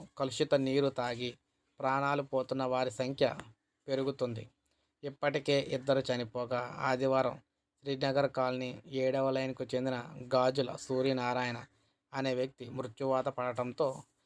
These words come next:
నగరవాసులు ఆందోళన చెందుతూ ఉన్నారు. అతిసార లక్షణాలతో అమాయకులు మరణిస్తున్నా కూడా అందుకు కారణాలు వెల్లడించకుండా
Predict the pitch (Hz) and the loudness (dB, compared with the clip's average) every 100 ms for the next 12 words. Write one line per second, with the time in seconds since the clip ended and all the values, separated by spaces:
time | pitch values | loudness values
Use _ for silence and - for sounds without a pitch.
0 | _ _ 131 131 139 135 131 131 123 123 | _ _ -6 2 4 6 4 4 -2 0
1 | 123 131 131 135 135 131 127 120 117 123 | 0 0 4 4 4 0 -2 -2 0 0
2 | 123 117 117 113 _ _ _ _ _ _ | 0 -6 -8 -14 _ _ _ _ _ _
3 | - 131 139 143 143 139 123 - 131 127 | -12 -8 2 6 6 4 2 0 0 2
4 | 127 123 123 175 - - - 135 131 131 | 0 -2 -6 -10 -16 -20 -20 -12 0 4
5 | 135 135 135 120 156 _ _ _ _ _ | 4 2 -2 -6 -10 _ _ _ _ _
6 | 131 127 131 - 131 127 131 123 123 117 | -4 -4 -4 -4 -4 -2 -2 -2 -4 -6
7 | - 131 131 135 131 123 123 131 135 127 | -8 -2 0 0 2 2 2 2 2 2
8 | 123 123 120 120 123 123 127 143 | 2 0 -2 -4 -4 -4 4 4